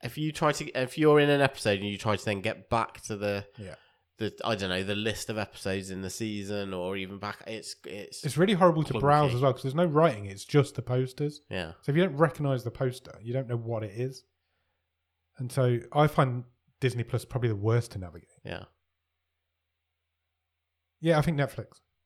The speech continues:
Speaker 2: And I probably am skewed by doing this podcast, but
Speaker 1: Okay. Interesting.
Speaker 2: Next.
Speaker 1: Uh, next, do you, do you wanna buy a house?
Speaker 2: I'd love to.
Speaker 1: Yeah, well, you better get in quick because, uh, a couple of weeks ago,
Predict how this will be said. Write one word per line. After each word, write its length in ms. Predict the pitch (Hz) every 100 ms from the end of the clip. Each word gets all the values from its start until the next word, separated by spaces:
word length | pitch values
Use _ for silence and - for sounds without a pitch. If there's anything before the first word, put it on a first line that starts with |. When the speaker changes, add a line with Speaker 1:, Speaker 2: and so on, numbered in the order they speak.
| _ _ _
Speaker 2:
And 140 | - 151
I 40 |
probably 300 | - 175 135
am 120 | 127
skewed 260 | 113 117 110
by 140 | 101
doing 240 | 95 98 92
this 100 | 92
podcast, 440 | - - 82 _ -
but 180 | 170 _ _ _ _ _ -
Speaker 1:
Okay. 200 | 98 - _ _ _ -
Interesting. 340 | 101 98 78 90 _ _ _ _ _ _ _ _ _ _ _ _ _ _ _ _ _ _ _ _ _ _ _ _ _ _
Speaker 2:
Next. 460 | 185 196 - - - _ _ _
Speaker 1:
Uh, 200 | 180 185 190
next, 340 | 247 196 - - - - 180
do 100 | 247
you, 260 | 240 233 208 _ -
do 80 | 254
you 40 |
wanna 140 | 233 226
buy 200 | 240 226
a 40 |
house? 560 | 208 233 185 - - - _
Speaker 2:
I'd 60 | 120
love 140 | 156
to. 240 | - - -
Speaker 1:
Yeah, 280 | - 190 247
well, 140 | 175 185
you 120 | 180
better 240 | 220 226
get 220 | 202 208
in 80 | 180
quick 360 | 185 247 - -
because, 520 | 196 - 240 139 - - _ _ _ 143
uh, 140 | 147 - _ -
a 140 | -
couple 180 | 233 208
of 60 | 220
weeks 180 | 196
ago, 240 | - 135